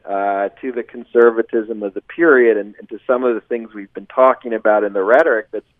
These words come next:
it's uglier and nastier. And so, uh, the shows in some ways, I think, uh, it's a, it's a device, but capture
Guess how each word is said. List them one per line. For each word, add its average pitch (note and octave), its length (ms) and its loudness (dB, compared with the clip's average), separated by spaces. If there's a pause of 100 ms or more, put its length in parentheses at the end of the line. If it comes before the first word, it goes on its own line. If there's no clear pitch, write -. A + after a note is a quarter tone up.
(220)
it's - 180 -20
uglier C#3 540 0
and G#2+ 100 -8
nastier. A#2 640 -10 (100)
And A2 280 -6
so, A#2+ 380 0 (360)
uh, A#2 300 0
the B2 140 -6 (100)
shows G#3 300 -2
in F#3 180 -14
some D3+ 220 -2
ways, C3 440 -4
I A#2 120 -10
think, G#3+ 400 -8
uh, F#3 340 -10
it's - 240 -12
a, C3+ 160 -2
it's - 140 -10
a C#3+ 40 -8
device, C3+ 540 2 (140)
but A#2+ 180 -6
capture C#3 640 -6